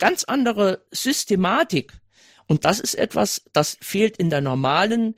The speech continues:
Ausbildung, wie wir sie hier seit, seit hundert Jahren machen, hast du das nicht drin.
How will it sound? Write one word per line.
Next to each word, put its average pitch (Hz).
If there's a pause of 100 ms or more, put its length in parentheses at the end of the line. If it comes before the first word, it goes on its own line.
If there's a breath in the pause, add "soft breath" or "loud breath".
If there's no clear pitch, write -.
(200 soft breath)
Ausbildung, 180
wie 151
wir 180
sie 196
hier 175
seit, 156
seit -
hundert 170
Jahren 151
machen, 143
hast 131
du 143
das 135
nicht 147
drin. 131